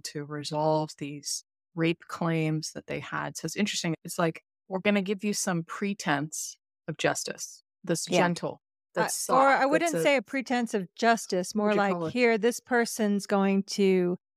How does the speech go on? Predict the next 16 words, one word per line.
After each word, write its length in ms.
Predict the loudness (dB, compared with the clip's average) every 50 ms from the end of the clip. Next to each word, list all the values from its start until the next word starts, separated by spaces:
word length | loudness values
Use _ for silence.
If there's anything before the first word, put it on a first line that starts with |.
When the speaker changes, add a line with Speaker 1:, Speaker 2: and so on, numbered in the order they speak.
| _ -14
Speaker 3:
try 360 | -4 -2 0 2 2 2 0 -2 -4
to 600 | -4 -2 0 0 0 0 0 -2 -2 -4 -6 -8 _ _ _ _ _ _ _ _ 0
make 280 | 2 4 4 4 2 0
you 100 | -2 -2
feel 340 | 0 2 2 4 4 4 2
a 60 | 0 0
little 200 | -2 -4 -4 -2
Speaker 1:
Make 180 | -2 -2 0 0
you 80 | -2
Speaker 3:
better." 0 |
Speaker 1:
feel 300 | 0 0 0 0 2 2 4 4
Speaker 3:
'Cause 200 | 4 4 2 2
Speaker 1:
okay 380 | 0 0 0 0 0 -2 -4 -6 -14 _
<laughs> 140 | _ -2
about 80 | 0 2
Speaker 3:
Yeah, 300 | 4 4 4 4 4 2